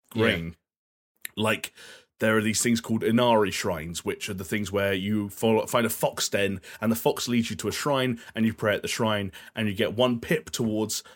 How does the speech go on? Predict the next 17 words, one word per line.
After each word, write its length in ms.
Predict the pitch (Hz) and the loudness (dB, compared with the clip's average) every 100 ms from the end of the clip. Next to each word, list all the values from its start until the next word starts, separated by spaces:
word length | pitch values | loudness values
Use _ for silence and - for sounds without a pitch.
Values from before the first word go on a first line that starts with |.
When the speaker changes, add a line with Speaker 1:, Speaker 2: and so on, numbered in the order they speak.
| - | -2
Speaker 2:
another, 460 | 107 107 104 98 - | 2 4 4 2 0
some 220 | 120 110 | -2 -2
kind 100 | 104 | -2
of 80 | 98 | -2
upgrade. 500 | - - 71 67 - _ _ _ - | -4 -4 -6 -8 -14 _ _ _ 0
That's 160 | 147 - | 0 4
Speaker 1:
Sure, 140 | 127 | 4
Speaker 2:
cool. 200 | 98 95 - | 4 0 -8
Speaker 1:
sure. 160 | - - | -12 -8
Speaker 2:
There 220 | - 135 175 | 4 8 8
Speaker 1:
Yeah. 60 | |
Speaker 2:
are, 40 | 196 | 6
like, 280 | 160 - | 2 -2
forty 680 | - - - 160 165 160 143 | -8 -10 -2 2 2 2 0
something 460 | 113 92 90 87 85 | -2 -2 -4 -6 -6
of 140 | 78 | -8
those. 420 | 67 52 - - | -10 -10 -10 -10